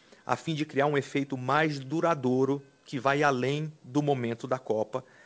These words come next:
e que se perpetua em dois mil e vinte e três. Então, estamos muito animados com o que o quarto trimestre pode trazer.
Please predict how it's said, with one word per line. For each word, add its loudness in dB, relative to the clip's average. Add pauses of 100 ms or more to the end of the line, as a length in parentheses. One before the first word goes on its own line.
(180)
e -4
que -4 (160)
se -4
perpetua -2
em -8
dois -2
mil -6
e -4
vinte -10
e -14
três. -12 (840)
Então, 2
estamos 2
muito 2
animados 0 (260)
com 2
o -2
que -6
o -2
quarto 2
trimestre -4
pode 0
trazer. -6